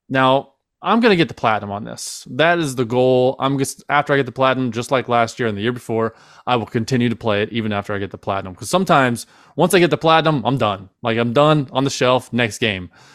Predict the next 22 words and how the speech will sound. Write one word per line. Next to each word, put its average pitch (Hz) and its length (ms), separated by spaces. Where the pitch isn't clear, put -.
W 143 200
W 151 260
E 185 40
is 165 100
a 147 40
little 135 140
bit, 120 180
little 120 220
bit 107 80
different. 117 340
So 156 600
I 151 60
get 220 160
to 240 100
a 208 60
point 165 560
in 143 420
the 135 80
My 131 240
Rise 127 460
female 131 400
storyline 104 680